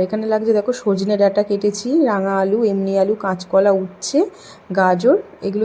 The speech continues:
কেটে রেখেছি। তার সাথে নিয়েছি দেখো বড়ি, ঘি, লবণ, হলুদ, রাঁধুনি, তেজপাতা, বাতাসা,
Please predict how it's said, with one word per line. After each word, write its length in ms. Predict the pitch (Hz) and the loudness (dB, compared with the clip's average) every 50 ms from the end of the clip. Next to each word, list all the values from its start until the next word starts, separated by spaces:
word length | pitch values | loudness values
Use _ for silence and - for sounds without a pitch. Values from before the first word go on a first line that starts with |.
| 214 | -4
কেটে 180 | - 190 - 233 | -6 -4 -2 0
রেখেছি। 300 | 220 202 202 220 208 - | -2 0 -2 -4 -6 -6
তার 200 | 214 - 180 180 180 - | -4 -2 -2 -2 -2 -2
সাথে 160 | 214 208 226 | -4 -4 -4
নিয়েছি 220 | 220 214 208 233 226 214 | -6 -4 -4 -2 -2 -2
দেখো 140 | 208 214 233 208 196 196 | -2 -2 -4 -2 0 2
বড়ি, 280 | 185 180 185 175 240 349 453 - - - - - - 180 170 | 2 4 2 4 2 2 0 0 -8 -20 -20 -10 -10 -8 -4
ঘি, 300 | 180 196 202 220 247 359 339 - 220 | -2 -2 -2 0 0 -2 -2 0 2
লবণ, 300 | 208 190 175 175 185 214 208 202 | 4 4 4 4 2 0 0 0
হলুদ, 300 | 202 190 190 220 277 294 - - - - - - - - | 0 2 2 0 -2 -2 -6 -18 -20 -20 -20 -20 -10 -6
রাঁধুনি, 560 | 208 196 185 180 175 185 202 214 226 262 339 466 494 - - - - - - - - | -2 0 0 0 0 0 -2 0 0 0 0 0 0 -6 -14 -20 -20 -20 -20 -10 -2
তেজপাতা, 600 | 196 185 180 180 - - 190 185 185 - 269 302 | -2 -2 -2 -4 -2 -2 -2 -2 0 0 0 2
বাতাসা, 480 | 240 202 175 180 180 185 190 - 285 | 2 2 0 2 0 -2 -2 0 -2